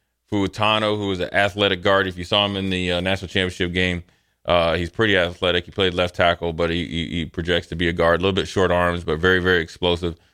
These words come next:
only allowed two, um, sacks throughout his whole career. Had over, almost thirteen hundred snaps, so that's a pretty consistent player considering who he's went up against. Um,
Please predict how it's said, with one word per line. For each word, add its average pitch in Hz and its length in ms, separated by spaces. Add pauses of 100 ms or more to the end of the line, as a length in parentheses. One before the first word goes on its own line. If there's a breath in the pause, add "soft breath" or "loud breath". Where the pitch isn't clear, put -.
(200)
only 110 240
allowed 98 340
two, 95 460
um, 82 480 (500)
sacks 101 360
throughout 95 280
his 87 100
whole 95 180
career. 92 320
Had 87 180
over, 90 200 (200)
almost 87 300
thirteen 95 280
hundred 90 400
snaps, 98 400
so - 80
that's 90 160
a - 40
pretty 98 220
consistent 95 440
player 90 360 (360 soft breath)
considering 98 380
who 98 120
he's 90 120
went 101 160
up 95 120
against. 92 440 (420)
Um, 87 520